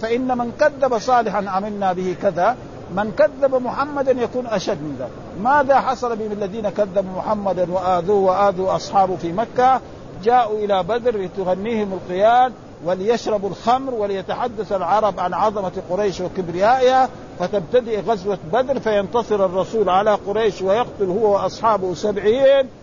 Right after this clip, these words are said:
ويأسر. الله ما أنزل عليهم صاعق، بل كان قتلهم على يد أصحاب رسول الله صلى الله عليه وسلم،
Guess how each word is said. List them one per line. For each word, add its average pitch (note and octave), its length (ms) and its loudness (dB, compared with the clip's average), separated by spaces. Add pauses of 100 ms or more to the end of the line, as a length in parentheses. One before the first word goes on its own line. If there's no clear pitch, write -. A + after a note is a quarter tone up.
(240)
ويأسر. G#3+ 460 -2 (220)
الله B3+ 200 -2
ما C4+ 200 -2
أنزل A3+ 220 0
عليهم A3 280 -2
صاعق، G3 320 0 (480)
بل G3+ 120 4 (100)
كان A#3+ 200 4
قتلهم B3 420 -2
على A3+ 240 0
يد A3+ 160 2
أصحاب G#3+ 440 2
رسول G#3 420 0
الله G3 280 2
صلى - 0 -
الله F#3 120 -2
عليه D#3 80 -2
وسلم، D3 200 -6